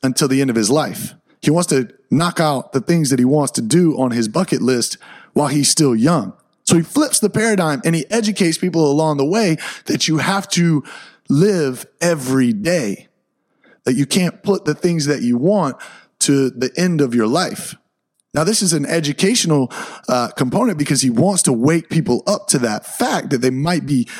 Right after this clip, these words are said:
pushing the things that they really want to do and not truly living in the moment until the end of their lives, right? Where they really don't have the physique and the ability to do the things that they actually want to do. And along the way, he's taking you on the process. Now,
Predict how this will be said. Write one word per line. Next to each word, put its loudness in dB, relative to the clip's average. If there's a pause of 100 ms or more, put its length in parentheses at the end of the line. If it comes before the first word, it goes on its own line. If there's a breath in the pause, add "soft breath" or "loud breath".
(180 loud breath)
pushing 0
the -2
things 0
that 2
they 2
really 2
want 2
to 2
do 2
and 0
not -2
truly 4
living 2
in 0
the 0
moment 0 (260 loud breath)
until 0
the 2
end 0
of 2
their 2
lives, 0 (580 soft breath)
right? 0
Where 2
they 2
really 2
don't -4
have -2
the 0
physique 0
and 2
the 2
ability 2
to 2
do 2
the 0
things 0
that 0
they -2
actually 0
want 0
to -2
do. 0 (340 loud breath)
And 2
along 2
the 2
way, 2
he's 0
taking 0
you 4
on 0
the -2
process. -2
Now, -2